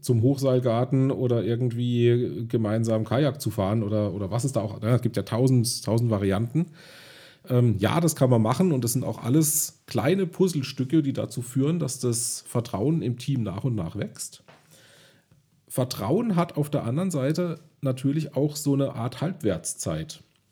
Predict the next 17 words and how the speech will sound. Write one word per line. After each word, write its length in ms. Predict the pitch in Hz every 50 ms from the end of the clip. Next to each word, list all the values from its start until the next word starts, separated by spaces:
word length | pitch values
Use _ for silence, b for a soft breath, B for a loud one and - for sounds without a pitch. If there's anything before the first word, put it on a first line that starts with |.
| _ _ _ _ _ _ _ _ _ - - - _ _ _ -
Ähm, 340 | 120 117 120 117 117 110 113 - -
gerade 460 | - 113 104 104 131 165 170 180 156
wenn 220 | 139 139 147 151 139
wir 80 | 135
es 120 | 135 - -
mit 140 | 135 127 -
verteilten 560 | - 123 123 - 107 104 113 117 - 117 113
Teams 320 | - - 110 110 - -
zu 120 | - - 98
tun 320 | - - 107 104 90 76
haben. 300 | 82 78 82 82 85 82 - _ _ _ _ _ _ _ _ _ _ _ _ _ _ _ _ _ _ _ _ _ _ _ _ _ _
Also 180 | - 117 113 110
die 120 | 113 117
eine 260 | - 113 123 131 135
Hälfte 680 | 120 127 127 131 127 - - 131 127 127 131 127 123 117 123 -
sitzt 560 | - - 127 127 127 127 - - - - - -
in 500 | 135 123 117 120 120 120 117 110 -